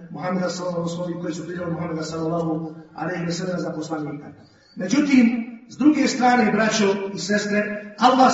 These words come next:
subhanahu wa ta'ala nam naređuje da se ne bi smjeli razjedinjavati.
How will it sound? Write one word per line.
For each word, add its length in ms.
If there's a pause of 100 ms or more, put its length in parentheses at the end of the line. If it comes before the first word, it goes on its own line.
subhanahu 580
wa 180
ta'ala 340
nam 140
naređuje 840 (280)
da 120
se 200
ne 220
bi 60
smjeli 280
razjedinjavati. 1040